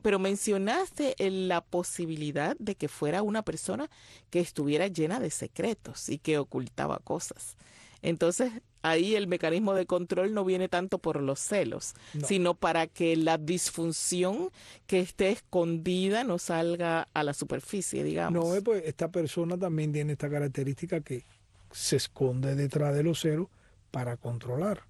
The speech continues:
Speaker 2: ¿Cómo controlo? Porque mi vida por fuera,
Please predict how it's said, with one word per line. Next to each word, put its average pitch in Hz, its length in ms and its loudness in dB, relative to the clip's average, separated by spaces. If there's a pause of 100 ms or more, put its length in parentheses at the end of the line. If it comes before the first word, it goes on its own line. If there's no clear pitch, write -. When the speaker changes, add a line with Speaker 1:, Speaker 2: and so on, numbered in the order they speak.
(560)
Speaker 2:
¿Cómo 143 360 2
controlo? 151 640 2 (640)
Porque 151 340 -4
mi 151 160 -2
vida 196 380 -2
por 190 200 0
fuera, 139 400 -6